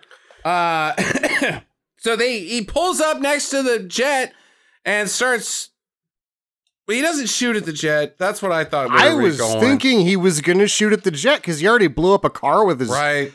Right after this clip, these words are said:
Speaker 2: his forty-five Magnum.
Speaker 1: I, I'm gonna
Speaker 2: Which I
Speaker 1: let
Speaker 2: had
Speaker 1: one,
Speaker 2: to look
Speaker 1: I'm gonna
Speaker 2: up
Speaker 1: let,
Speaker 2: is a thing.
Speaker 1: I'm gonna let you take this one, Sam. This is two nanners.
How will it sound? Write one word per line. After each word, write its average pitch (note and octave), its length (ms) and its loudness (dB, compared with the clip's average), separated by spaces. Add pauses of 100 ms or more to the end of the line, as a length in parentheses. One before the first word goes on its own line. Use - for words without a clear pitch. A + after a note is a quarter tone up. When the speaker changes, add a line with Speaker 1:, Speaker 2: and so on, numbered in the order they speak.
Speaker 2:
his B2 260 0 (160)
forty-five G#2+ 720 4
Magnum. F2+ 640 2 (1120)
Speaker 1:
I, E3+ 200 -2
I'm A#3 180 -2
gonna G#3+ 100 0
Speaker 2:
Which F#3+ 160 4
I - 60 6
Speaker 1:
let D3 40 0
Speaker 2:
had F3+ 120 4
Speaker 1:
one, - 80 0
Speaker 2:
to C#3+ 80 0
look E3 220 4
Speaker 1:
I'm F#3 40 -6
gonna E3 140 6
Speaker 2:
up C#3+ 60 2 (100)
Speaker 1:
let, - 140 -8
Speaker 2:
is D3 200 2
a D3 80 4
thing. G2+ 560 0
Speaker 1:
I'm F3 160 -2
gonna E3+ 140 -2
let C#3+ 200 0
you A2+ 160 -2
take F#2+ 280 -6
this - 180 -8
one, F2 200 -10
Sam. E2+ 400 -6 (140)
This C3 200 -6
is G#2+ 120 -8
two G2+ 180 -6
nanners. D#2+ 480 -10